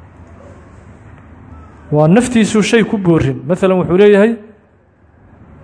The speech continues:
"In lam ukhaasim fulaanan, maanta hebel haddaanan la soo doodin, falillaahi calaya kada." Intaasoo sadaqa ahaan bixin, intaasoo nadar aan galay, hebel maanta haddaanan ka soo dood badin oo doonta aanan uga ray.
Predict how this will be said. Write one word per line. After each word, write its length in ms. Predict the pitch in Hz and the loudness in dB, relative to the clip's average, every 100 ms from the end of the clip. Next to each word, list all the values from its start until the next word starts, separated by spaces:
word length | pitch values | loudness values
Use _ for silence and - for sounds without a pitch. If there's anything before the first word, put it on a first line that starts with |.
| - | -2
"In 100 | 160 170 | 0 2
lam 160 | 226 - | 0 -2
ukhaasim 600 | 214 - 190 196 - 170 | -6 0 0 0 -4 -12
fulaanan, 560 | 139 165 170 190 170 - - _ _ _ _ _ _ | -8 -4 0 0 -2 -8 -20 _ _ _ _ _ _
maanta 320 | 151 196 202 | -4 -4 -2
hebel 260 | 180 208 208 | 0 2 0
haddaanan 400 | 170 170 185 175 | 0 -2 -2 0
la 60 | 196 | -2
soo 240 | - 185 | 0 0
doodin, 640 | 175 156 156 156 208 208 208 - - _ _ _ _ | 0 0 2 2 0 -2 -8 -16 -20 _ _ _ _
falillaahi 540 | - - 165 214 196 170 | -8 -2 2 2 0 0
calaya 360 | 156 175 180 | 0 0 -2
kada." 260 | 151 156 151 - - - - - _ _ _ | -4 -6 -8 -10 -18 -20 -20 -20 _ _ _
Intaasoo 500 | 220 220 190 175 175 | -4 -2 -2 -2 -2
sadaqa 360 | 160 160 156 175 | -4 -4 -4 -2
ahaan 220 | 156 156 | -2 -2
bixin, 240 | 135 139 196 | -4 -8 -8
intaasoo 400 | 196 185 160 160 | -4 -4 -2 -2
nadar 240 | 180 165 | 0 0
aan 140 | 156 | -2
galay, 200 | 135 147 139 | -4 -6 -2
hebel 240 | 185 175 | -2 -2
maanta 380 | 151 180 185 143 - - _ | 0 -2 -2 -8 -14 -20 _
haddaanan 300 | 147 185 180 | -4 -2 -2
ka 100 | 208 | -4
soo 180 | 190 180 | -4 -4
dood 280 | 170 170 170 | -2 -2 -2
badin 200 | 160 156 | -6 -6
oo 100 | 160 | -10
doonta 320 | 147 190 185 | -4 -4 -2
aanan 240 | 170 151 151 | -6 -6 -8
uga 140 | 151 | -10
ray. 180 | 120 | -10